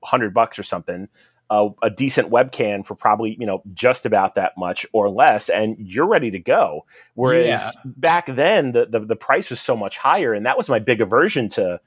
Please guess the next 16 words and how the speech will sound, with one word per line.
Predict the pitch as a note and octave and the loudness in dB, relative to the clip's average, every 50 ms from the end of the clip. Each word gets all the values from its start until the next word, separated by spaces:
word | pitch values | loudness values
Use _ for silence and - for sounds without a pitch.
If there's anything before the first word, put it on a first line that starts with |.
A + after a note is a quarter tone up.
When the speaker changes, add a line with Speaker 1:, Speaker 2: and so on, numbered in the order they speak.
| _ _ _ _ _ _ - | _ _ _ _ _ _ 2
Speaker 1:
ever | C#3 B2+ A2 B2 A#2 | 2 2 4 2 0
wanting | A2 A2+ A#2 A2 A2 A2 G#2 | 2 2 2 2 2 0 -4
to | - G#2+ | -6 -8
stream. | - - - A2+ A2 G#2 G2 | -10 -8 -6 -6 -4 -4 -4
I'm | G2 G2+ | -4 -6
just | A2 A#2+ C#3 | -6 0 0
like, | C#3+ D3 C#4 | 0 0 0
"I'm | E4 | -2
not | F#4 F#4+ - | -2 -2 0
gonna | F#4 B3+ C#3+ C3+ | 2 2 2 0
spend, | - - - C3 A#2 A2+ A2+ | 0 0 2 2 2 2 2
like, | A2 G#2+ G#2+ - | 0 -2 -2 -2
a | G2+ | -6
thousand | G2+ - - G2+ G#2 G2+ G#2 - A#2 G#2 G2 | -6 -4 -2 0 0 0 0 -2 -6 -6 -6
dollars | G2+ G2 G2 G2 G2+ G2 G2+ G#2+ - - | -4 -2 -2 0 -2 -2 -4 -6 -8 -6
to | - A2 G2+ F#2+ F#2 | -4 -2 -2 -2 -2